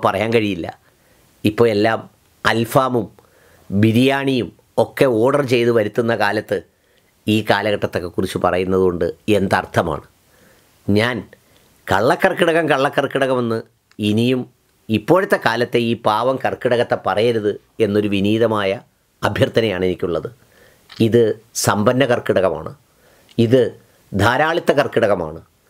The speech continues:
ഇത് സന്തോഷ കർക്കിടകമാണ്, ഇത് ഏറ്റവും മനോഹരമായ വിഭവങ്ങൾ ആസ്വാദ്യതയോടെ കഴിച്ച് മുഴുത്തതിന് ശേഷവും അങ്ങോട്ടും ഇങ്ങോട്ടും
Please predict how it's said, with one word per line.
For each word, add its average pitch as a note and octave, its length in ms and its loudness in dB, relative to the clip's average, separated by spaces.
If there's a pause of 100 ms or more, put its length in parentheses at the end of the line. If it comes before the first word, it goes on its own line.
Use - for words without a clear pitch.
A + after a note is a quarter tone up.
(240)
ഇത് A#2+ 220 4 (440)
സന്തോഷ E3 520 4
കർക്കിടകമാണ്, A2 600 0 (680)
ഇത് A#2 160 4 (520)
ഏറ്റവും E3 420 2
മനോഹരമായ C3+ 640 2 (140)
വിഭവങ്ങൾ A#2+ 440 0 (380)
ആസ്വാദ്യതയോടെ C3+ 1000 2
കഴിച്ച് A#2 380 -2 (440)
മുഴുത്തതിന് D#3+ 500 2 (100)
ശേഷവും D3 420 2 (420)
അങ്ങോട്ടും D3+ 440 2
ഇങ്ങോട്ടും C3 340 0